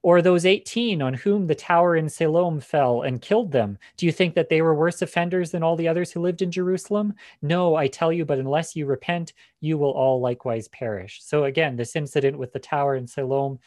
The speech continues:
uh, Siloam was a district in the south of Jerusalem, part of Jerusalem. Not a hundred percent sure what historical event that refers to, but,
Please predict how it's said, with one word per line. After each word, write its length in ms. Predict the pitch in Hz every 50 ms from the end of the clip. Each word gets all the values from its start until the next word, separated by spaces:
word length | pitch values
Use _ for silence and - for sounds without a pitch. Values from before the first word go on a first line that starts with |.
| _ _ _ _ _ -
uh, 100 | 143 120
Siloam 380 | - - 151 147 151 151 147
was 240 | 143 139 127 - - _
a 100 | - 131 117 147 _ _ _ _ _ 381 415 415 466 247 - _ _ - - 123
district 460 | - 135 131 - - 139 120 - -
in 80 | 123 120
the 60 | 120
south 300 | - - 139 131 135 -
of 80 | 135 117
Jerusalem, 640 | 117 127 123 127 143 139 - - 143 143 139 135 127 _ _ _ _ _ _
part 160 | - 151 139
of 80 | 135 120
Jerusalem. 560 | 117 131 123 131 131 - - 143 135 135 135 - _ _ _ _ _ _ _ _ _ -
Not 260 | 143 139 151 151 - _ _ -
a 40 |
hundred 260 | 131 - 175 170 165 -
percent 320 | - 131 - 151 143 131
sure 260 | - - 160 147 147
what 280 | 135 139 135 139 - _ _ _ _
historical 600 | _ _ - - - 156 143 143 135 - 147 135
event 240 | 127 131 139 127 123
that 160 | - 135 -
refers 420 | 143 131 - - 143 135 131 123 -
to, 200 | - 143 127 123
but, 240 | 117 120 107 104